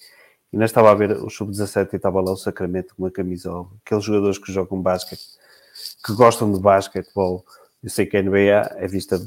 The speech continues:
quase como um paradoxo, uma coisa diferente, mas, eh, aqui também se joga bo-, bom basquete.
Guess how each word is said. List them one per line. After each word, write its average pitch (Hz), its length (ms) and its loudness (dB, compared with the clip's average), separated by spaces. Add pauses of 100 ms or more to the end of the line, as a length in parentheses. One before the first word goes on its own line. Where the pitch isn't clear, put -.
(140)
quase - 260 -2
como 90 340 -6 (300)
um 87 260 -14
paradoxo, 92 600 -4
uma 92 100 -20
coisa 90 180 -8
diferente, 90 480 -12 (300)
mas, 98 520 -18 (220)
eh, - 280 -12 (260)
aqui 117 200 -6
também 98 240 -2
se - 120 -8
joga 92 260 -2
bo-, 90 180 -10
bom 104 220 -2
basquete. 95 460 0